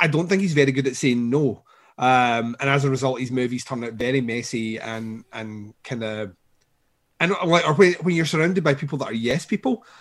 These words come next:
and I'm like, "Yeah, so the," spoiler alert here, you know, "the village actually exists in the <laughs> modern day, but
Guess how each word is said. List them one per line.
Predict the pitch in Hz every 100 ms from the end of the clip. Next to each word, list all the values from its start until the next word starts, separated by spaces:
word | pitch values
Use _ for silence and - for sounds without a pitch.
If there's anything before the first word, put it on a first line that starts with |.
| -
and | 123
I'm | 127
like, | 120 -
"Yeah, | 165 160
so | 143 160 147
the," | 135 135 127 -
spoiler | - - 131 139
alert | 123 117 113
here, | 123 123 - - -
you |
know, | 147
"the | 147
village | 165 202 151
actually | 160 190 196 170
exists | 170 147 294 - - -
in | 208
the |
<laughs> | 196
modern | 180 143 160 156
day, | 139 151 135
but | 135 139 -